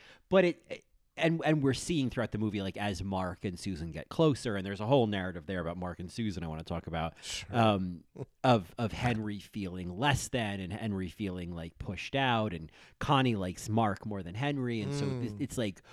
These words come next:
Speaker 1: what pushes Henry to kill? It does make me wonder how Connie has survived this long.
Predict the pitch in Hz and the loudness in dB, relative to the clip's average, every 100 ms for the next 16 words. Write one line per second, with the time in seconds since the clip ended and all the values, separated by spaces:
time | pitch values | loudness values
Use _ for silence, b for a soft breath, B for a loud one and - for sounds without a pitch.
0 | B 120 151 151 - 139 - 107 104 101 | B 4 4 4 0 0 0 -4 -4 -2
1 | 95 87 - 143 127 92 90 87 B B | -2 -4 -4 0 2 2 -2 -6 B B
2 | B _ - 170 - - 175 165 123 139 | B _ 2 4 4 8 10 10 6 2
3 | 127 131 113 113 110 101 98 101 95 - | 4 4 6 6 6 2 2 2 2 0
4 | 110 110 101 90 92 87 - 95 85 80 | -2 -2 -2 -4 -6 -6 -6 -4 -2 -4
5 | 76 - 78 - 73 50 71 120 | -6 -10 -14 -12 -12 -10 0 4